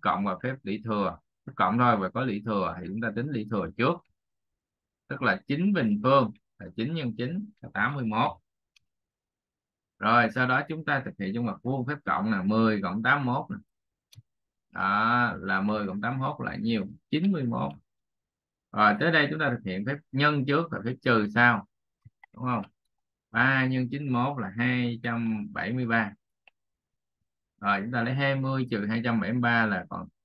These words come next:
ví dụ mình có hai chục đồng, mình thiếu hai trăm bảy mươi ba đồng, mình trả đi còn âm hai trăm năm mươi ba. Tức là thiếu hai trăm năm mươi ba nghìn. Còn không biết dùng máy tính bấm ra cũng đúng ha. Rồi, bây giờ chúng ta sẽ đi vào câu C.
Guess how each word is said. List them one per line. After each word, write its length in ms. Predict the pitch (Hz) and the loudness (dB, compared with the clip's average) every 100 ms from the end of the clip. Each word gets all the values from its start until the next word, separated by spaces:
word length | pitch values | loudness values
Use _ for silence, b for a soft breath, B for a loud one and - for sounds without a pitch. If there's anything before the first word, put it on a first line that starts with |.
| _ 127 | _ -6
ví 80 | |
dụ 120 | 135 110 | -4 -2
mình 140 | 98 | -2
có 80 | 123 | 0
hai 220 | 127 113 | 2 0
chục 100 | 95 98 | -2 0
đồng, 240 | 92 92 | 2 2
mình 100 | 87 | -2
thiếu 160 | 127 160 | 0 0
hai 120 | 143 113 | 0 -2
trăm 120 | 104 | 0
bảy 100 | 104 | 0
mươi 100 | 117 | 2
ba 160 | 110 | 2
đồng, 200 | 101 90 | 2 0
mình 140 | 80 - | -4 -8
trả 200 | 76 98 | -4 -2
đi 120 | 120 101 | -2 -4
còn 160 | 90 - _ | -8 -14 _
âm 280 | 110 113 107 | 2 2 2
hai 140 | 110 104 | -2 -2
trăm 140 | 107 104 | 0 2
năm 100 | 101 | 4
mươi 80 | |
ba. 220 | 101 98 98 - _ _ _ _ _ _ _ _ | 4 4 0 -12 _ _ _ _ _ _ _ _
Tức 60 | 120 | -6
là 100 | 101 | 0
thiếu 200 | 139 185 | 4 6
hai 160 | 170 120 | 4 2
trăm 160 | 113 107 | 2 0
năm 100 | 107 | 0
mươi 80 | 104 | 2
ba 220 | 104 101 | 2 2
nghìn. 220 | 95 82 - _ _ _ _ _ | -2 -8 -14 _ _ _ _ _
Còn 100 | - | -4
không 160 | 123 131 | 0 4
biết 180 | 170 165 | 4 4
dùng 140 | 117 | 2
máy 120 | 101 113 | 2 2
tính 180 | 131 135 | 0 2
bấm 200 | 135 165 | 2 2
ra 240 | 131 113 | 0 0
cũng 120 | 101 | 0
đúng 200 | 107 139 | 0 0
ha. 240 | 156 131 - - _ _ _ _ _ _ _ _ _ _ _ _ _ _ _ _ _ _ _ _ | 0 0 -2 -12 _ _ _ _ _ _ _ _ _ _ _ _ _ _ _ _ _ _ _ _
Rồi, 380 | 110 120 110 101 | 6 8 8 4
bây 140 | 117 120 | 0 2
giờ 200 | 117 101 | 2 0
chúng 160 | 120 135 | -4 -2
ta 180 | 127 113 | -2 -2
sẽ 100 | - | -4
đi 180 | 120 120 | -2 -2
vào 340 | 110 104 98 | 2 2 2
câu 200 | 113 113 | 0 -4
C. 140 | 110 | -2